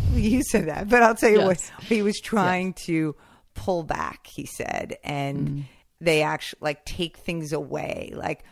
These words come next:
Speaker 1: leave space, observe, like, show, don't tell, like, don't overstate
Speaker 2: Mm-hmm.
Speaker 1: or over dialogue scenes. And he
Speaker 2: Mm.
Speaker 1: said his ex-, his, the lines he,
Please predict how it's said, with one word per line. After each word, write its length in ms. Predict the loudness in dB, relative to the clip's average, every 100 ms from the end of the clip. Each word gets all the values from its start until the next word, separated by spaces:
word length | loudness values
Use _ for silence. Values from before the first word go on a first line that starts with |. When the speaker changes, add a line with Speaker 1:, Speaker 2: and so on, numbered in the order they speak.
| -12
Speaker 1:
leave 360 | -6 -4 -2 -2
space, 640 | -6 -2 -2 -2 -6 -10 -10
observe, 800 | -10 -8 -2 0 0 -2 -6 -6
like, 220 | -6 -6 _ _ _
show, 580 | -12 -2 0 2 0 -2
don't 220 | -6 -8
tell, 280 | -4 -4 -4
like, 180 | -6
don't 220 | -4 -6 -6
overstate 800 | -6 -4 -4 -2 -2 0 0 -2
Speaker 2:
Mm-hmm. 60 | -4
Speaker 1:
or 100 | -4
over 300 | -4 -4 -8
dialogue 600 | -4 -2 -2 0 -2 -4
scenes. 480 | -10 -10 -8 -6 -4
And 80 | -4
he 60 |
Speaker 2:
Mm. 60 | -4
Speaker 1:
said 280 | -4 -4 -6 -20 -20 _
his 220 | -6 -6 -6 -12
ex-, 300 | -12 -10 -14 -12
his, 180 | -12 -10
the 140 | -6
lines 440 | 0 0 0 -2
he, 120 | -6